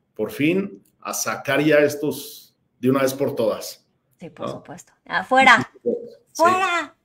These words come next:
Speaker 2: ¡Fuera! ¡Pa' afuera!
Speaker 1: Sí.
Speaker 2: Ya. No los necesitamos.
Speaker 1: Para nada.
Speaker 2: Estorban, ¿no?
Speaker 1: Así es.
Speaker 2: Lo que estorba, pues quítalo del camino.
Speaker 1: Es correcto. Muchísimas gracias, Dore.
Speaker 2: Gracias a ti, Alberto. Te mando un beso enorme. Nos vemos prontito.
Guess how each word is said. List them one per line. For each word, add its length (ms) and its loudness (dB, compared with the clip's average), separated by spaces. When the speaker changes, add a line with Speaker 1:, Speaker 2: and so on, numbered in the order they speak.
Speaker 2:
¡Fuera! 640 -2
¡Pa' 100 4
afuera! 360 2
Speaker 1:
Sí. 80 0
Speaker 2:
Ya. 260 0
No 300 4
los 200 2
necesitamos. 920 -4
Speaker 1:
Para 240 -2
nada. 420 -4
Speaker 2:
Estorban, 1000 -2
¿no? 160 0
Speaker 1:
Así 180 -2
es. 240 -10
Speaker 2:
Lo 180 -4
que 80 -8
estorba, 400 0
pues 140 -18
quítalo 360 -8
del 140 -4
camino. 400 -8
Speaker 1:
Es 140 -10
correcto. 480 -4
Muchísimas 520 0
gracias, 300 4
Dore. 460 0
Speaker 2:
Gracias 520 2
a 160 0
ti, 180 0
Alberto. 560 2
Te 80 -2
mando 240 2
un 100 -2
beso 240 0
enorme. 560 0
Nos 120 -6
vemos 240 -4
prontito. 580 -8